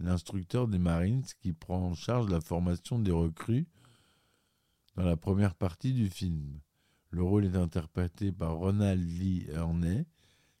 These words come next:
qui avait exercé cette fonction dans les années soixante. Stanley Kubrick a combiné les personnalités de quatre genres de drill instructor pour le personnage de Hartman.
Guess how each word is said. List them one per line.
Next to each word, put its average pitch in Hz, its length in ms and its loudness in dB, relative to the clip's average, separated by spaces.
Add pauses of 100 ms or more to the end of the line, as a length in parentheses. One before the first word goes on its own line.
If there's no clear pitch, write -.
qui - 80 -6
avait 90 160 0
exercé 92 480 0
cette 90 240 -4
fonction 90 400 -6
dans 90 220 0
les 80 200 0
années 104 220 -2
soixante. 80 720 -8 (580)
Stanley 95 520 -2
Kubrick 101 420 -2
a 104 80 -2
combiné 90 720 -4
les 85 140 -4
personnalités 87 880 -6
de 82 140 -6
quatre 104 420 -6
genres 95 380 -2
de 85 140 -4
drill 85 500 -2 (600)
instructor 92 840 -4
pour - 160 -8
le 82 120 -2
personnage 98 540 -4
de 98 120 -2
Hartman. 85 500 -6